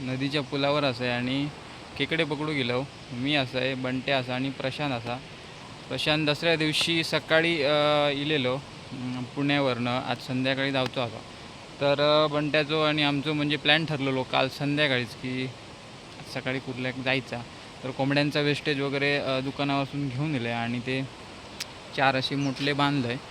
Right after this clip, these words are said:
कांद्याची पिशवी असतं ना, त्याच्यामध्ये बांधलं आहे आणि ते आता सोडलं आहे. त्या टोकाक दोन आहेत आणि इकडच्या ह्या टोकाक दोन आहेत.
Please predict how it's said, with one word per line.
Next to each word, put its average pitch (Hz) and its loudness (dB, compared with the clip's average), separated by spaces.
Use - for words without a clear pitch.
कांद्याची 135 4
पिशवी 147 0
असतं 135 0
ना, 120 -2
त्याच्यामध्ये 135 -2
बांधलं 117 -2
आहे 135 -4
आणि 120 -2
ते 139 2
आता 131 0
सोडलं 143 0
आहे. 117 0
त्या 143 6
टोकाक 143 2
दोन 143 2
आहेत 123 0
आणि 131 2
इकडच्या 151 0
ह्या 151 2
टोकाक 147 -2
दोन 151 4
आहेत. 110 -2